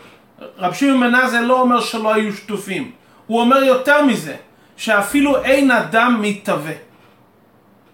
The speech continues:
נקודה מאוד מעניינת בהמשך פרשתנו על הפסוק, "למען ייטב לך",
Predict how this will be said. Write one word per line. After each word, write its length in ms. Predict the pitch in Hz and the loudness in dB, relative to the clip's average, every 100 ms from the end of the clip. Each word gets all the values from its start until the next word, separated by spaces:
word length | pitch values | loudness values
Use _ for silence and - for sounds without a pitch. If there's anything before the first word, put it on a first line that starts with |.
| _ _ _ _ - | _ _ _ _ -20
נקודה 440 | - 160 208 294 | -16 -6 0 2
מאוד 260 | 277 277 269 | 4 2 2
מעניינת 680 | 262 240 226 294 208 196 156 | 2 0 0 0 0 -4 -6
בהמשך 440 | 175 165 - 285 - | -6 -6 -4 -4 -2
פרשתנו 1040 | 247 - 214 196 233 269 262 165 160 160 - _ _ _ - | -4 -4 -6 -8 -4 -2 -2 -4 -8 -10 -14 _ _ _ -6
על 140 | 180 | -4
הפסוק, 500 | 175 185 - 285 247 | -4 -8 -6 -6 -4
"למען 400 | 214 202 240 269 262 | -2 0 2 0 -2
ייטב 480 | 202 - - 285 339 220 | -8 -6 -2 0 0 0
לך", 420 | 190 185 185 - | 0 0 -2 -10